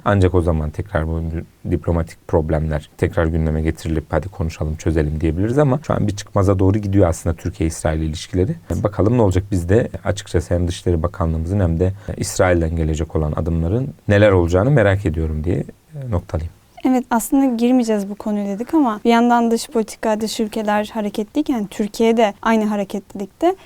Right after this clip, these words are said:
Speaker 2: Türkiye'nin içinde de olaylar oluyor. E, Instagram'a erişim engeli getirildi
Speaker 1: Evet.
Speaker 2: biliyorsunuz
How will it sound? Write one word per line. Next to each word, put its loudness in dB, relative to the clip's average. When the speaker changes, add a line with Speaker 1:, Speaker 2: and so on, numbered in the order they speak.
Speaker 2:
Türkiye'nin 2
içinde 4
de 6
olaylar 0
oluyor. -4
E, -2
Instagram'a 0
erişim -2
engeli 0
getirildi 0
Speaker 1:
Evet. 2
Speaker 2:
biliyorsunuz 0